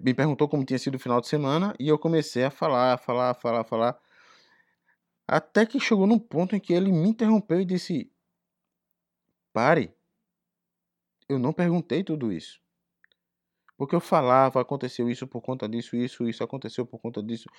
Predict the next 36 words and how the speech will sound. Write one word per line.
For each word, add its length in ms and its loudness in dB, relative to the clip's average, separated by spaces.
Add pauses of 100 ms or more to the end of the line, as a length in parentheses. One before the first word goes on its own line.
(300)
e 180 2
isso 160 0
aconteceu 420 -6
por 140 -8
conta 240 -10
daquilo, 400 -6
e 20 -4
não 100 -8
sei 160 -12
o 40 -12
quê, 80 -8
não 80 -6
sei 120 -12
o 20 -10
quê, 80 -10
não 60 -10
sei 120 -12
o 40 -14
quê." 160 -16 (1500)
Pense 520 -4 (480)
numa 320 -8
vergonha. 640 -12 (180)
<laughs> 1300 -20
E 120 4
ele 100 6
continuou, 560 2 (260)
"Eu 100 -6
só 200 -6
perguntei 800 -2 (260)
como 340 -8
foi 560 -4
o 100 -16
seu 180 -8
final 260 -8
de 100 -16
semana. 480 -8